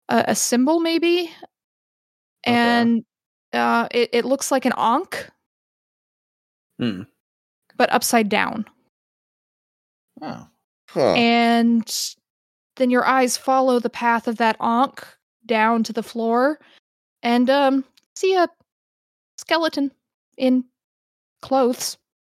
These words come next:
Speaker 1: but definitely a skeleton.
Speaker 3: Wear-,
Speaker 2: Oh.
Speaker 3: wearing boots, perhaps?
Speaker 1: Oh, yes.
Speaker 3: Hmm.
Speaker 1: What would you all like to do?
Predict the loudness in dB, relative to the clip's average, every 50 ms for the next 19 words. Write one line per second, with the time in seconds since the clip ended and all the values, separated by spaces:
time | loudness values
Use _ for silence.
0 | _ _ _ _ _ -4 -2 0 0 0 0 0 -2 -2 0 0 0 0 0 0
1 | 2 2 2 2 2 2 2 0 _ _ _ _ _ _ _ _ _ _ _ _
2 | _ _ _ _ _ _ _ _ -16 -10 -4 0 2 4 4 2 0 -4 -8 -6
3 | -2 2 4 4 4 2 2 2 2 2 2 0 -2 -6 -10 -10 -12 _ _ _
4 | -18 -10 -6 -6 -4 -6 -6 -10 -18 -20 -20 _ _ _ _ _ _ _ _ _
5 | _ _ _ _ _ 0 0 2 0 0 -4 -6 -8 -8 -8 -10 _ _ _ _
6 | _ _ _ _ -6 -2 -2 0 0 -2 -2 -4 -8 -10 -16 _ _ _ _ _
7 | _ _ _ _ _ -6 -4 -2 -2 -2 0 0 2 2 2 0 -2 -4 -6 -8
8 | -8 -8